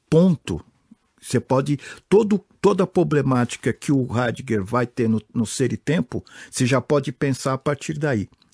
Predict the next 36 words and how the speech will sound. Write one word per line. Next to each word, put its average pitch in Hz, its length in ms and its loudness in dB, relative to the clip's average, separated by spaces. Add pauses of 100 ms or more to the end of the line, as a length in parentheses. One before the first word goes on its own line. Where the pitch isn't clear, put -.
O 87 80 -8
ser 117 320 -2
como 135 280 -2
posição, 107 580 -6
como 92 340 -4 (160)
Dasein. 92 480 -6 (560)
É - 80 -6
como 117 240 2
se - 120 -2
você 120 300 -2
estivesse 117 580 -2
num 117 180 2
lugar, 113 520 -4 (380)
você - 180 -8
diz, 123 300 -6 (120)
"Estou 143 360 -2
aqui." 139 340 -8
É - 80 -6
como 131 340 0 (220)
toda 180 220 4
aquela 151 240 0
coisa, 123 420 -2
o 117 80 -2
projeto 120 600 0
de 110 120 -6
ser 127 300 0
jogado 110 800 -2
no 104 160 0
mundo, 117 420 -2 (400)
começa 123 400 2
exatamente 139 600 0
nessa 131 260 -2
constatação, 120 800 -4 (100)
que - 120 -6
o 131 40 2
ser 135 380 -2